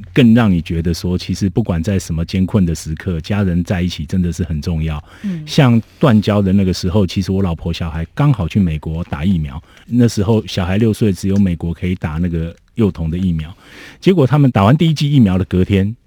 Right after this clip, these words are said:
Speaker 1: 就断交。那断交完之后，我们马上帮他改机票，希望可以回来尼加拉瓜。我们团圆之后，至少一起把东西收拾完，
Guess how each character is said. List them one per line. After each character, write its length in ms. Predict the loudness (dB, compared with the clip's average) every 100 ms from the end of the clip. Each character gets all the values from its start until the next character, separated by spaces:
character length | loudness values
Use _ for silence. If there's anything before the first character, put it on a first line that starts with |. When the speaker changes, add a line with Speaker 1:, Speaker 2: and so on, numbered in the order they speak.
| _
Speaker 1:
就 120 | -4
断 200 | 0 2
交。 240 | 0 -2 -8 _ _ -2
那 140 | 0
断 220 | 2 2 2
交 160 | 2
完 180 | 2 2
之 100 | 2
后， 160 | 4 4
我 60 | 4
们 120 | 4
马 200 | 4 2
上 180 | 0 2
帮 120 | 0
他 120 | -2
改 160 | -2 -4
机 160 | -4
票， 180 | -2 -2
希 180 | -2 0
望 120 | 0
可 140 | 0
以 80 | -2
回 200 | 0 -2
来 140 | 0 0
尼 140 | 0
加 120 | 0
拉 160 | -2 -4
瓜。 220 | -4 -6
我 140 | -4 -4
们 260 | -2 -4 -6
团 220 | -2 4
圆 160 | 4 4
之 100 | 2
后， 140 | 0
至 180 | 2 -2
少 220 | -2 -4
一 60 | -4
起 160 | -4
把 120 | -6 -4
东 220 | -2 0
西 160 | -2
收 220 | -4 0 -2
拾 200 | -2 -4
完， 240 | -2 -4